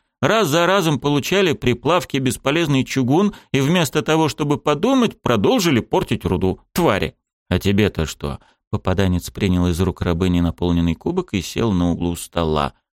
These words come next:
«Пусть гильдия на себе волосы рвёт».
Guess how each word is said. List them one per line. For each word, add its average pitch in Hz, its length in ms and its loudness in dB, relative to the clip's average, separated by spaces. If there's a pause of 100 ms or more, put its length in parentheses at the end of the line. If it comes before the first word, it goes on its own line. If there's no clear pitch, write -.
«Пусть 123 240 0
гильдия 117 520 0
на 101 120 2
себе 90 440 -2
волосы 87 580 -2
рвёт». 85 320 -4